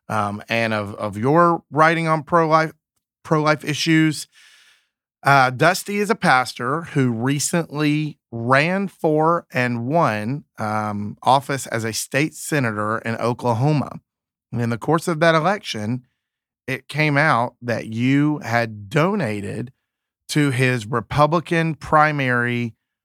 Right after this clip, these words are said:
opponent. And, and I think maybe some of the minor criticisms would say, you know, "Bart, that was petty. That was just, like, sort of petty, uh, slap at somebody that,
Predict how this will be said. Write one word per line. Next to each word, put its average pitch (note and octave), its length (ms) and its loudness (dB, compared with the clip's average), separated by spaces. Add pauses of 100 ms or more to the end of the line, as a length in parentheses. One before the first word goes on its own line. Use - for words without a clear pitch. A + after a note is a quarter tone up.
(220)
opponent. D3+ 520 0 (420)
And, D#3 280 -2
and F3 220 0
I G3 160 0
think D4 300 -8
maybe A3 320 2
some G#3 260 0
of F3 160 0
the C3 80 2
minor D#3+ 460 2
criticisms D#3+ 720 -2
would C3+ 160 -4
say, C#3 440 2
you C#3 200 -4
know, D#3 80 0
"Bart, D#3 320 4 (600)
that F3+ 200 4
was E3+ 180 -2
petty. G#2+ 460 -6 (260)
That D3 160 4
was D3+ 160 -2
just, C#3+ 260 -2
like, B2+ 200 0
sort C#3 240 -2
of - 180 -10
petty, E3 720 2 (580)
uh, G#2+ 300 0
slap D3 640 2
at C3 120 -6
somebody B2 580 0
that, A2 500 0